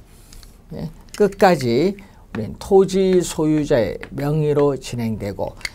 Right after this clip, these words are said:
또 개발 사업에 필요한 자금, 자, 개발 사업에 필요한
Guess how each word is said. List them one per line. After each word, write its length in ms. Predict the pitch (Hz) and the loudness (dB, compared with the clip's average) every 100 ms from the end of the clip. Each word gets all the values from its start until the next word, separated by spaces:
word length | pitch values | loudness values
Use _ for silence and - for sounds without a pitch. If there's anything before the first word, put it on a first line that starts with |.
| - | -6
또 160 | - 139 | 0 0
개발 480 | - 165 220 240 233 | 4 6 8 6 0
사업에 380 | - 208 196 190 | 0 0 2 0
필요한 480 | 190 175 170 156 | 0 0 2 0
자금, 400 | 143 120 139 101 92 - - - - - - - - - | -4 -6 -4 -6 -10 -20 -20 -20 -20 -20 -20 -20 -20 -12
자, 180 | - 62 - | -10 -10 -4
개발 500 | 143 160 196 190 185 | 2 6 8 8 6
사업에 440 | - 165 160 156 | 2 2 2 -2
필요한 440 | - 185 185 113 | -2 0 2 0